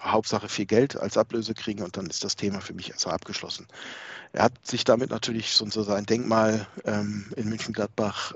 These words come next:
ähm, ja, grad ein bisschen, ähm, eingerissen, ähm, mit, äh, mit diesem Wechsel und sowas. Und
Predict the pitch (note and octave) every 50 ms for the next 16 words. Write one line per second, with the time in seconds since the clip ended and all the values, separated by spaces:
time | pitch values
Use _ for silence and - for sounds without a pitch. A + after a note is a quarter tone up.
0 | - F2+ F#2+ G2 F#2+ F#2+ F#2 F2+ F#2+ F#2 _ _ _ _ _ _ - - - -
1 | - - - - - _ _ _ _ - - - - - - - G#2 G#2+ G#2 -
2 | A2 A2 - - - G#2+ G2+ G2+ G2 F#2 F#2 - - - - - G2 G2 G2 F#2+
3 | F#2 F#2 F2+ F2 - - _ _ _ - - _ - - - - - A2+ A#2 B2
4 | B2 A#2+ A#2 A2+ - B2 A#2 A2 - - - - - - - - - - - -
5 | _ - - A#2 G#2+ A2 A2 A2 A2 A2 - - _ - - - - - B2+ B2+
6 | A2 G#2 A2+ A2+ G#2+ - A#2 G#2+ A2 G#2+ A2 G#2+ - - A2+ G#2 G2 G2+ G#2 G#2
7 | G#2 G2+ - F#2+ F2+